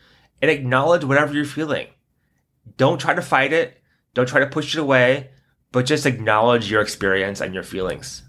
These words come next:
around that change. Step number three, acknowledge what's not different. Recognize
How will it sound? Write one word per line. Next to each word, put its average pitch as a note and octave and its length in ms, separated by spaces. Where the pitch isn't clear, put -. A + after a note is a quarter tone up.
around G#2 360
that G2 200
change. F#2 460
Step D3+ 240
number D#3 220
three, C3 500
acknowledge C3+ 480
what's C3+ 220
not B2+ 240
different. - 360
Recognize D3 960